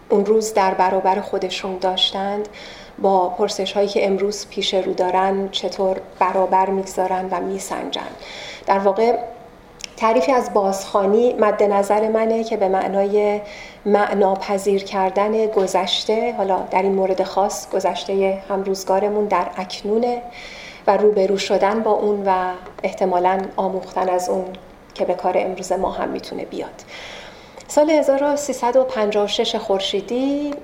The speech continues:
اه، پیشنهاد برگزاری چند شب شعرخوانی و سخنرانی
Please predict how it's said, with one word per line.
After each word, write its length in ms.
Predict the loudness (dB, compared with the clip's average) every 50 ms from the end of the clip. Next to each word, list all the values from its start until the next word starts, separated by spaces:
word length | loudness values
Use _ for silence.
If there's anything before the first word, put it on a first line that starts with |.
| -12 -8 -4
اه، 380 | -2 0 0 0 0 0 0 -2 -4 -8 -10 -14 -18 -14 -6
پیشنهاد 600 | -2 -2 0 0 0 -2 0 0 0 2 2 2 0 0 0 -2 -2 -2 -2
برگزاری 720 | 0 0 0 0 0 -2 0 2 0 2 2 2 2 2
چند 280 | 2 0 -4 -4 -4
شب 500 | -4 -2 -2 -2 0 2 2 2 2 0
شعرخوانی 560 | -2 -2 -2 -2 0 -2 -4 -4 -2 0 0
و 100 | 0 0
سخنرانی 840 | -2 -2 -2 -2 -2 -2 -2 -2 0 0 0 2 2 2 0 0 -2